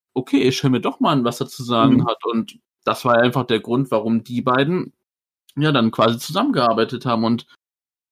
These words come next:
Speaker 1: wie das dann alles, wie quasi die Staffel drei dann quasi ins Rollen gekommen ist.
Speaker 2: Mhm. Und sie, sie, er hat sie ja dann auch in die Höhle genommen und dann sind die in so, äh, einer Zeit gegangen, wo halt, äh, alles Wüste war.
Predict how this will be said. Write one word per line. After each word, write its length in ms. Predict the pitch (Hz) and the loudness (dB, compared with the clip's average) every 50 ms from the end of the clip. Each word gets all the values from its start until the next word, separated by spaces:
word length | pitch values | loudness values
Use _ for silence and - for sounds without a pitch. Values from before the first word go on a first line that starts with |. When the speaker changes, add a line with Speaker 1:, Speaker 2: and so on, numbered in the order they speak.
| _ _ - | _ _ -2
Speaker 1:
wie 120 | 127 120 | 0 0
das 160 | 127 123 - | 0 0 0
dann 160 | - 131 120 | 0 0 2
alles, 520 | - 120 127 131 143 143 143 - - - 143 | 4 4 4 4 4 2 0 -4 -10 -8 -6
wie 240 | 139 131 127 120 120 | -4 -4 -4 -4 -6
quasi 360 | - 139 - 120 127 123 120 | -2 -2 -2 -2 -2 -8 -10
die 120 | - 120 | -8 -10
Staffel 320 | - - 127 117 - 127 110 | -4 -2 -2 0 0 -2 -2
drei 220 | - 113 117 120 | 0 0 2 2
dann 160 | 127 135 143 | 2 2 0
quasi 300 | - - 151 151 156 170 | 0 0 -2 0 0 -2
ins 220 | 170 170 - - - | -2 -4 -4 -2 0
Rollen 280 | 208 220 196 160 131 | 2 2 4 2 2
gekommen 420 | 120 123 - 127 117 110 107 101 101 | 0 0 0 0 2 2 2 2 0
ist. 320 | 110 - - - - _ _ _ _ _ _ _ - | -2 -4 -6 -12 -14 _ _ _ _ _ _ _ -10
Speaker 2:
Mhm. 320 | 143 135 127 127 127 160 - _ _ _ _ - | -6 -4 -4 -4 -4 -6 -10 _ _ _ _ -8
Und 160 | 127 - - | -8 -6 -6
sie, 340 | - 170 143 123 147 - 156 | -4 -6 -4 -4 -2 -4 -2
sie, 240 | 123 123 135 147 147 | -2 -2 -2 0 2
er 240 | 143 139 135 139 | 2 4 4 4
hat 120 | 151 151 - | 2 2 2
sie 80 | 160 | 2
ja 120 | 147 143 131 | 2 2 4
dann 120 | 131 127 | 2 2
auch 180 | 131 131 - - | 0 0 -2 -8
in 220 | 123 113 139 131 | -12 -8 -6 -6
die 80 | 123 127 | -4 -4
Höhle 180 | 143 170 185 | -2 -2 0
genommen 320 | 170 170 180 175 170 165 160 | 0 0 -2 -2 -2 -2 -2
und 140 | 147 143 143 | -2 -2 -2
dann 120 | 131 127 | -2 -2
sind 140 | 131 139 135 | -2 -2 -2
die 80 | 135 | 0
in 100 | 127 123 | -2 -2
so, 440 | 117 123 123 120 120 120 117 117 - 120 | 0 -2 -2 0 0 -2 -2 -4 -2 -2
äh, 160 | 123 120 117 | 0 0 2
einer 180 | 120 120 120 | 0 0 -2
Zeit 300 | - - 139 139 143 - | -2 -2 0 0 0 0
gegangen, 400 | - 147 135 135 131 135 131 123 | -2 0 2 2 2 0 -2 -2
wo 120 | 120 123 131 | -2 -2 0
halt, 520 | 127 120 117 117 117 117 - - - - | 2 2 2 0 -2 -4 -8 -14 -10 -8
äh, 180 | 110 113 113 - | -4 -4 -4 -4
alles 400 | - - 127 131 131 131 - - | -2 0 0 0 0 -4 -4 -6
Wüste 460 | 131 139 170 180 - - 175 160 156 | -2 -2 -2 -2 -2 -4 -6 -2 0
war. 380 | 170 160 170 175 185 180 - | 2 2 4 2 2 0 -6